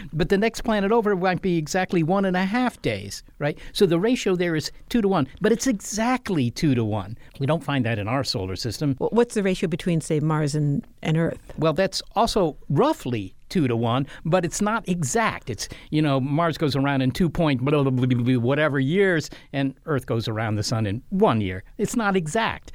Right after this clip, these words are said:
Speaker 1: but here it is exact 'cause they're in resonant orbits.
Speaker 2: It's a tight little family, and they're precise in the amount of time it takes them to go around the sun. Can you imagine having an orbital period of three days?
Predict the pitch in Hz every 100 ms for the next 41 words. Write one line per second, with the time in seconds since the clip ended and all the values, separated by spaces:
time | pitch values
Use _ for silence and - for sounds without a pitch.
0 | - - 110 117 135 117 - 110 101 -
1 | - 107 - 107 120 - - 143 110 98
2 | 117 117 104 - - - - - 160 160
3 | - 220 220 220 208 - 180 175 175 170
4 | 170 - - - - 160 156 151 - 147
5 | 156 147 - - - - - 160 - 139
6 | 165 240 - - 160 147 147 143 135 -
7 | 208 156 147 147 135 151 139 - 147 -
8 | 147 151 143 143 151 147 139 143 135 -
9 | 175 147 - - - 233 214 226 233 240
10 | 220 - 202 208 208 190 - 185 185 175
11 | 180 180 170 139 - 156 175 156 151 143
12 | 160 208 -